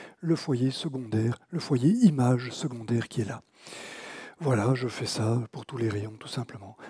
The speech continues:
Maintenant, quand je regarde, euh, de ce côté-ci de la lentille, ben, je vais voir une étoile, ici l'image de l'étoile, à la distance focale, euh, de la lentille ici, euh, et elle sera bien sûr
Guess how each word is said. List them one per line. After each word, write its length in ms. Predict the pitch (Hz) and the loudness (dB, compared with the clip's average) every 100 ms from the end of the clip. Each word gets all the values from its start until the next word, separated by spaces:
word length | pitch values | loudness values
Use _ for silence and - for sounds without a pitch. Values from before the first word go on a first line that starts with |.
| - | 0
Maintenant, 320 | 156 - 143 | 2 2 0
quand 160 | 147 120 | -2 -6
je 120 | 120 | -2
regarde, 460 | 151 156 147 131 - - - - - - | 4 8 6 4 -6 -14 -18 -20 -20 0
euh, 420 | 147 127 123 127 135 | 4 6 6 4 0
de 80 | |
ce 80 | 143 | -2
côté-ci 320 | - 151 - | -2 0 4
de 60 | 151 | 4
la 60 | 127 | 4
lentille, 340 | 113 135 143 | 2 -4 0
ben, 100 | 143 | 0
je 140 | 127 | 0
vais 120 | 120 117 | 0 0
voir 460 | 107 113 127 127 - - - - - - | 0 0 0 -2 -10 -18 -16 -16 -8 0
une 160 | 190 | 4
étoile, 500 | 151 - 117 123 143 - - - - | 4 2 0 2 2 -4 -16 -20 -4
ici 240 | 165 - 143 | -2 0 -2
l'image 540 | 143 175 127 139 160 | 2 2 4 4 4
de 80 | 151 | 2
l'étoile, 480 | 127 - 117 131 139 - _ _ _ _ _ - | 0 0 2 4 4 -2 _ _ _ _ _ 2
à 60 | 165 | 8
la 100 | 143 | 8
distance 400 | 139 - 147 - | 6 0 -2 2
focale, 500 | 180 151 165 147 123 - - - - | 4 10 12 12 8 -2 -18 -8 2
euh, 100 | 139 | 4
de 100 | 135 | 6
la 120 | 135 | 6
lentille 400 | 127 113 - 156 127 | 6 2 -4 -2 -2
ici, 340 | - 151 143 - - - - - 151 | -2 -4 -6 -10 -18 -18 -18 -4 2
euh, 540 | 123 117 117 117 208 226 | 4 6 4 4 6 8
et 80 | |
elle 120 | 156 131 | 8 8
sera 240 | - 117 | 2 -2
bien 200 | 117 110 | -2 -4
sûr 500 | - 113 110 107 | -6 -8 -10 -12